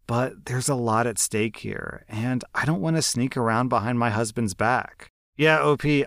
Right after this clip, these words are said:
I don't know exactly what the right call here is, but I do agree with you that the right call is to not sneak around behind your husband's back. So you have to either accept your husband's ultimatum or fight against it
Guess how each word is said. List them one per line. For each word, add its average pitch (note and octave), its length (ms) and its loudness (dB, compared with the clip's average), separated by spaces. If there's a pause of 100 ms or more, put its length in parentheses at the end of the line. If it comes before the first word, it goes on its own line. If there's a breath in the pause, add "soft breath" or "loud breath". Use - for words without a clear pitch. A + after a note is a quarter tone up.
I E3 80 2
don't A#3+ 160 4
know A3+ 120 4
exactly A#2 520 2
what A#2+ 160 2
the A2 80 0
right G#2+ 240 2
call G2+ 300 2
here B2+ 260 2
is, C3+ 440 0 (100)
but B2 220 2 (120)
I A#2+ 160 2
do A2+ 360 2
agree A2+ 280 2
with B2 220 2
you C3+ 100 2
that B2 160 2
the A2+ 80 2
right G#2+ 240 2
call A#2 300 2
is A#2+ 260 0
to B2 160 2
not G#2+ 600 4
sneak A#2+ 340 0
around G#2+ 240 4
behind G2+ 320 2
your G2+ 100 2
husband's G2 380 0
back. - 500 -4 (220)
So A2+ 320 2
you A2 160 -2
have A#2 220 2
to G#2 120 -2
either A2 320 4
accept G#2+ 480 0
your G#2+ 120 2
husband's G2+ 380 0
ultimatum G#2 960 -2
or G#2 380 0
fight G#2+ 380 0
against G2+ 480 0
it B2 180 2